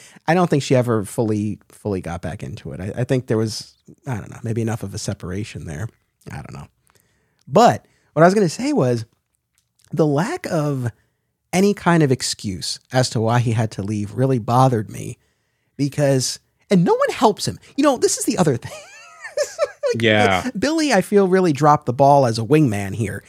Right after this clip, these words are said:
Speaker 1: because all they could have said, any one of them could have said to Heather, like, "Oh, w-, w-, we have a job. We have an after-school job. We, w-, whatever." And you make up anything. Oh, and which is
Speaker 2: Yep.
Speaker 1: honestly not even really a lie.
Speaker 2: No, no,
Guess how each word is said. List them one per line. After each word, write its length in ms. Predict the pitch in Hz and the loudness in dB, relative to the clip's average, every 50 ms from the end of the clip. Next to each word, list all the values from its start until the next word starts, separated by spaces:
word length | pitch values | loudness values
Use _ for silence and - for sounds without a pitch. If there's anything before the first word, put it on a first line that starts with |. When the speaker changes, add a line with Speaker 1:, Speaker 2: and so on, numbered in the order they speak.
| - - - - - - | -20 -20 -20 -20 -6 -6
Speaker 1:
because 420 | 240 233 - 269 262 262 247 - _ _ _ _ _ _ _ _ _ _ _ _ _ | -6 -4 -2 -2 -2 -2 -4 -6 _ _ _ _ _ _ _ _ _ _ _ _ _
all 180 | - 320 427 466 | -2 -2 0 0
they 120 | - 403 | 0 -2
could 180 | 381 - - 330 | -2 -2 0 2
have 100 | 254 202 | 2 2
said, 200 | - - - - - | 0 -2 -4 0 2
any 180 | 254 302 320 | 2 4 4
one 240 | 285 185 175 170 160 | 4 4 4 4 2
of 100 | 139 101 101 | 2 0 -4
them 280 | 101 76 69 67 - _ _ _ _ _ _ _ | -8 -8 -10 -14 -18 _ _ _ _ _ _ _
could 140 | _ - 175 | _ 2 2
have 100 | 151 131 | 2 2
said 220 | - - 156 147 - | 2 2 0 0 2
to 80 | - 135 | 0 -2
Heather, 320 | 110 147 139 131 120 107 | 2 2 2 2 2 -2
like, 120 | 104 107 - | -2 -6 0
"Oh, 200 | - 139 110 107 | 0 0 0 0
w-, 80 | 113 - _ _ _ _ _ _ _ | -4 -8 _ _ _ _ _ _ _
w-, 200 | - 143 - - _ | -12 -12 -12 -12 _
we 180 | - 139 196 202 | -4 -2 0 0
have 240 | 156 180 196 202 170 | 0 2 2 2 2
a 80 | 135 | 2
job. 580 | 113 113 117 156 208 254 202 123 - - - - _ _ _ _ | 0 2 2 4 4 4 2 0 -2 -8 -12 -14 _ _ _ _
We 140 | - 180 214 | 4 6 6
have 140 | 240 226 196 | 8 6 4
an 60 | 170 | 4
after-school 560 | 175 190 202 202 - 196 - - - 165 156 | 4 2 2 2 0 -2 0 0 0 0 0
job. 280 | 135 123 120 104 - 120 | 0 0 0 -2 0 -2
We, 80 | 175 | -2
w-, 180 | 196 240 269 392 | -2 0 -4 -2
whatever." 400 | - 480 466 466 349 - 98 - _ | -2 -2 -2 -2 -2 -4 -4 -12 _
And 140 | - 240 294 | -4 0 2
you 60 | 277 | 4
make 180 | 269 302 302 - | 4 2 2 0
up 100 | 285 - | 0 -2
anything. 400 | - 269 277 233 160 - 92 90 | 0 -4 -2 -2 -4 -4 -4 -2
Oh, 160 | 131 143 - - | -2 -4 -4 -2
and 140 | 156 226 240 | -4 2 2
which 160 | 370 - - | 2 0 0
is 200 | 302 247 - - _ | -4 -4 -6 -6 _
Speaker 2:
Yep. 240 | 107 104 113 - - _ | -6 -4 -4 -4 -4 _
Speaker 1:
honestly 340 | 262 285 311 277 - - 175 | -2 -2 -2 -2 -2 -2 -2
not 160 | 175 226 277 | -2 -2 -2
even 220 | 302 240 214 196 | -2 -2 0 0
really 200 | 196 214 214 180 | 0 0 0 0
a 80 | 147 107 | 0 0
lie. 500 | 131 175 262 - 277 143 110 90 107 - _ _ _ _ _ _ _ _ _ _ _ _ _ _ _ _ | 0 -2 0 0 0 0 0 -2 -6 -8 _ _ _ _ _ _ _ _ _ _ _ _ _ _ _ _
Speaker 2:
No, 340 | - 127 190 254 247 202 208 _ _ _ _ _ _ | -2 0 2 2 2 -2 -6 _ _ _ _ _ _
no, 260 | - 170 202 214 214 | -2 -2 -2 -2 -4